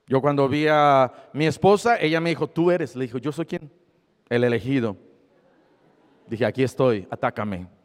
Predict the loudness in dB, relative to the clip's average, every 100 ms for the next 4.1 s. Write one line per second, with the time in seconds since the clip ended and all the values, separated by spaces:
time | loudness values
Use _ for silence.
0 | _ -4 0 2 2 4 6 6 6 6
1 | 4 0 -18 -20 -20 -12 0 0 2 0
2 | 2 4 4 4 4 6 6 4 0 0
3 | -2 -4 -4 -6 -6 -6 -6 -6 -8 -10
4 | -20